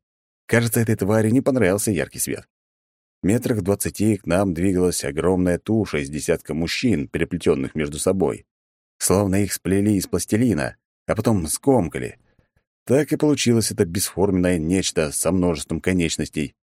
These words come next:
Двигалось оно при помощи пяти рук и шести ног. Также руки и ноги имелись в районе брюха. В руках металлические прутья от камер и обломки мебели. А ноги? Ступней у них не было.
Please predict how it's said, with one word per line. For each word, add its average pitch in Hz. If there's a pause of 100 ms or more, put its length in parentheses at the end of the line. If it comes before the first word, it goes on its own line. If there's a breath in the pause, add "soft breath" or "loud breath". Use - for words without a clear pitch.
(420)
Двигалось 95
оно 90
при -
помощи 82
пяти -
рук 85
и -
шести 85
ног. 65 (440)
Также 110
руки 107
и 107
ноги 98
имелись 95
в 78
районе 95
брюха. 107 (460)
В -
руках 82
металлические 80
прутья 85
от -
камер 85
и 73
обломки 82
мебели. 76 (680)
А 78
ноги? 82 (480)
Ступней 156
у 156
них 147
не 90
было. 71